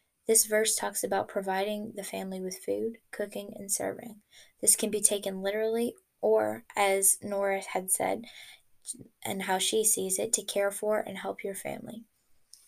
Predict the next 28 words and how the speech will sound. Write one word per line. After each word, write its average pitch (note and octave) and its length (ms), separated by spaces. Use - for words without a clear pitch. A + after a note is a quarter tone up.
Verse G#3 220
fifteen, - 540
an - 160
early G3 280
riser. F3+ 520
God G3+ 180
calls G#3 240
us G3+ 240
to F#3 120
wake F#3+ 260
up G3 100
before G3 320
dawn, F#3 440
which, - 680
mm, G#3 380
would A3 280
probably, A3 800
it F#3 220
is A#3 480
an G3 100
extremely F#3+ 520
hard F#3 260
task, F3+ 560
and G3 160
prepare G3 360
for - 120
the F3+ 120
day. - 320